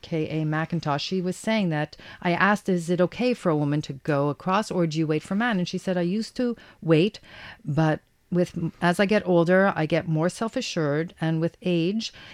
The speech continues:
it's easier. Plus, time's a wasting." You know, so I think, though, as well, a lot of women, when they're in transition and possibly just coming out of a relationship or haven't dated in a while, and then,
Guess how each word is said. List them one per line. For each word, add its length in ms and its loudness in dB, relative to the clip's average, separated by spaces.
it's 320 -2
easier. 540 -2
Plus, 380 -2
time's 520 -2
a 80 2
wasting." 640 -2
You 60 2
know, 80 6
so 420 2
I 80 4
think, 240 -8
though, 320 4
as 180 0
well, 300 4
a 60 4
lot 220 6
of 60 2
women, 400 4
when 360 2
they're 360 2
in 160 4
transition 920 2
and 340 0
possibly 380 -2
just 220 -6
coming 260 0
out 140 0
of 80 -6
a 20 -6
relationship 560 -2
or 80 -2
haven't 420 -2
dated 320 0
in 100 0
a 40 0
while, 280 2
and 100 2
then, 240 0